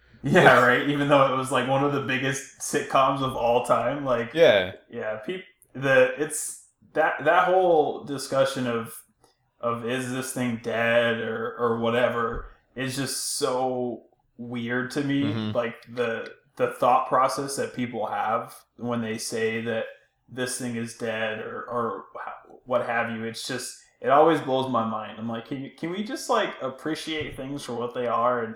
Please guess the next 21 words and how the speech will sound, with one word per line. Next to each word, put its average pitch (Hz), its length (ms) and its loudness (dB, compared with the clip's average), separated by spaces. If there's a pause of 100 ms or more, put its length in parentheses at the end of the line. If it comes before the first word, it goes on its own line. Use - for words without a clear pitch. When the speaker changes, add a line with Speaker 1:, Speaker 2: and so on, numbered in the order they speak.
Speaker 1:
and 120 120 -6
if 113 140 -10
you 147 100 0
don't 180 220 0
like 147 280 0
it, 160 200 0 (280)
that's - 300 -4
fine, 143 460 -2
but 135 160 -6
there's 143 180 -4
a 151 60 -2
lot 156 180 4
of 156 140 -4
people 143 240 -8
that 120 200 -4
do, 160 220 -6
so - 180 -12
just 147 240 -14
let 156 180 -4
it 156 140 -10
be." 156 140 -14